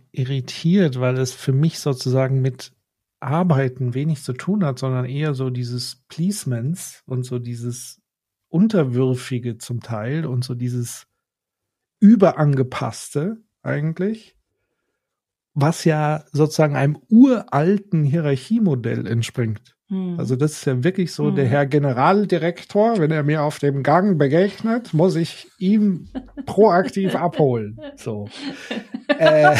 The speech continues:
Speaker 2: Ah, das ist ganz schlimm. Stell ich mir das vor, der Generaldirektor denkt sich, "Oh mein Gott, was ist denn hier passiert?" <laughs>
Speaker 1: So, also, und das nächste Problematische daran finde ich, dass man daraus eine,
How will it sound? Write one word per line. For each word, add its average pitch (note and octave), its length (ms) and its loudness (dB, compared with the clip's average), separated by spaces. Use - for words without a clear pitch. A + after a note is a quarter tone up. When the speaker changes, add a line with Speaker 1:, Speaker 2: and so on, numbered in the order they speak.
Speaker 2:
Ah, E4 180 8
das E4 220 -4
ist F4 180 -10
ganz E4 280 -2
schlimm. D#4+ 200 -4
Stell - 180 0
ich F#4+ 120 0
mir C#4 100 2
das C#4+ 180 -2
vor, D#4 300 4
der C4 120 2
Generaldirektor A#3 840 0
denkt A3 240 -6
sich, A3+ 160 -12
"Oh G#3+ 60 -6
mein G#3 200 -4
Gott, B3 280 0
was C#4+ 320 0
ist - 80 -10
denn E4 180 -2
hier E4+ 180 -4
passiert?" A#3+ 500 -2
<laughs> - 880 -6
Speaker 1:
So, F3 220 6
also, D#3+ 360 4
und F#3+ 260 4
das D3+ 240 4
nächste F#3 420 2
Problematische C#3 1300 -2
daran C3 400 -2
finde C#3+ 320 -2
ich, C#3 120 -6
dass C#3 180 -6
man C3+ 200 0
daraus C#3+ 720 2
eine, D3 540 2